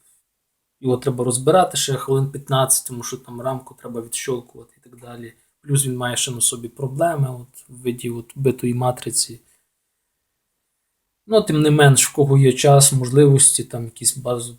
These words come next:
м, паяльник, там, фен, щоб прогріти той же проц, е, і там трохи вільного часу він може, в принципі, для себе,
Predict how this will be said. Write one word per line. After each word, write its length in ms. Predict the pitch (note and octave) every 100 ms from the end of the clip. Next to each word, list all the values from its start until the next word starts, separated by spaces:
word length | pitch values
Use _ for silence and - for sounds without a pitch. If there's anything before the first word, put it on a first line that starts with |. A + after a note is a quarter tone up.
| _
м, 300 | C#3 B2 A#2+ -
паяльник, 520 | B2+ C3 B2+ A#2+ -
там, 420 | - A2+ A2+ A2 - - _ _ _ _
фен, 380 | - C3+ C3 B2 -
щоб 360 | - - - _ _ _ _ _ _ _ _ _ _
прогріти 500 | C3+ B2 B2+ - -
той 180 | - B2
же 120 | A#2+
проц, 560 | - C3+ B2+ - - A#2
е, 200 | A2+ A2+ A2+ _ _ _ _ _ _
і 500 | A#2 A#2 A2+ A2 A2 A2+ _ _ _ _ _ _ _ _ _ _ _ _ _ _ _ _ _ _ _ _ _ _ _ _ _ _ _ _ _ _ _
там 200 | - A#2+
трохи 320 | A#2 C#3+ C#3 C3+
вільного 380 | C3+ B2+ A#2+
часу 420 | A#2 D3 C#3+ C3 A2+
він 140 | A#2
може, 300 | A#2 A#2 A2+
в 80 | G#2+
принципі, 520 | _ A#2 - - A2+
для 160 | A#2 A2
себе, 420 | - A2 A2+